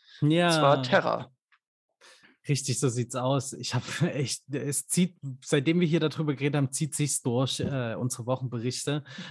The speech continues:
Speaker 1: Ähm, wieder einmal hat der U S T, also der Stablecoin, dafür gesorgt, dass das Near-Protokoll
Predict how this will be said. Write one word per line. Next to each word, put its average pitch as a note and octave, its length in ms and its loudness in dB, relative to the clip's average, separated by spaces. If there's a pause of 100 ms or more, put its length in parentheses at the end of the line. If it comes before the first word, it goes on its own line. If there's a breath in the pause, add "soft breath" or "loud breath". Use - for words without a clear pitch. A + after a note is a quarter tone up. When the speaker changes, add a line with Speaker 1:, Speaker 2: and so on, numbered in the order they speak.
(140 loud breath)
Speaker 1:
Ähm, A#2+ 360 2
wieder C3+ 460 0
einmal B2+ 800 2
hat A2 300 -6 (220)
der A#2+ 240 -2
U D3 160 0
S - 220 0
T, E3 380 2
also B2+ 180 0
der A#2+ 160 -2
Stablecoin, C#3 1120 0 (460 loud breath)
dafür B2+ 380 -4
gesorgt, B2 420 -4
dass - 180 -4
das - 180 -12
Near-Protokoll D#3 920 0